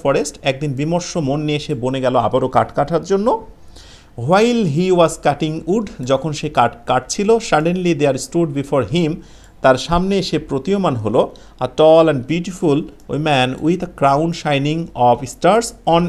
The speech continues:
its head, এ-, এটার মাথায়। সর্বনাশ, আমি বললাম যে একটা মহিলা এসে তার সামনে উপস্থিত হলো এবং মাথায় সুন্দর তারকা খচিত কিছু একটা ছিল, তাহলে মহিলার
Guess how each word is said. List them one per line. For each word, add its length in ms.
its 280
head, 340
এ-, 100
এটার 240
মাথায়। 360
সর্বনাশ, 600
আমি 180
বললাম 320
যে 60
একটা 140
মহিলা 360
এসে 160
তার 160
সামনে 260
উপস্থিত 420
হলো 160
এবং 200
মাথায় 460
সুন্দর 300
তারকা 460
খচিত 320
কিছু 320
একটা 220
ছিল, 260
তাহলে 280
মহিলার 560